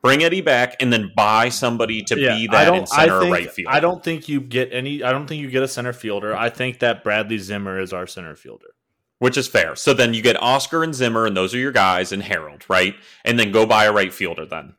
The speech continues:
Speaker 1: That,
Speaker 2: Yeah.
Speaker 1: let me, I'll simplify. Go buy a ten, seven to eight, seven to ten mil over three years. Go buy that for right field, where you can run 'em out there a hundred fifty games and not be hot dog shit.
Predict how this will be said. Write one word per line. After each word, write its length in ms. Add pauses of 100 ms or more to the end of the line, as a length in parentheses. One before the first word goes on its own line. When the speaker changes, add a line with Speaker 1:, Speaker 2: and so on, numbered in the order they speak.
Speaker 1:
That, 120
Speaker 2:
Yeah. 200 (260)
Speaker 1:
let 140
me, 180
I'll 160
simplify. 520
Go 260
buy 460 (120)
a 380 (180)
ten, 440
seven 500
to 160
eight, 380 (180)
seven 300
to 80
ten 300
mil 420 (200)
over 220
three 300
years. 680 (840)
Go 160
buy 300
that 280 (360)
for 220
right 260
field, 300
where 100
you 80
can 160
run 160
'em 100
out 160
there 120
a 80
hundred 320
fifty 280
games 320
and 140
not 220
be 100
hot 260
dog 280
shit. 180